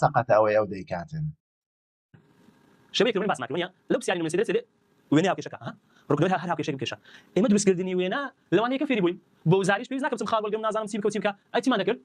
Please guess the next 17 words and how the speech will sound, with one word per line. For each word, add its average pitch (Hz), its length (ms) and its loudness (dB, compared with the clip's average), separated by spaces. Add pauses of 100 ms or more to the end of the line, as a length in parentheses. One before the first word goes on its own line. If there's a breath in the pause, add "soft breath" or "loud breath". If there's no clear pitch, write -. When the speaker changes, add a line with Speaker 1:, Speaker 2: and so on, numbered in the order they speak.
(200)
Speaker 2:
خاڵێک 180 220 2
بەدلی 175 180 0
خۆمان 151 140 -2
بوو، 170 140 0
ناو 185 100 -2
خاڵ 143 120 2
وەرگرین، 143 300 -2
بۆ 147 80 -2
نمونە. 135 160 2 (360)
ئەو - 120 0
خاڵی 143 180 0
وەرگرم، 135 240 -2
خاڵی 156 140 0
چەند؟ 156 120 -2 (400)
ئێکس 143 120 0
یەکەم 156 160 2
سفرە، 135 160 2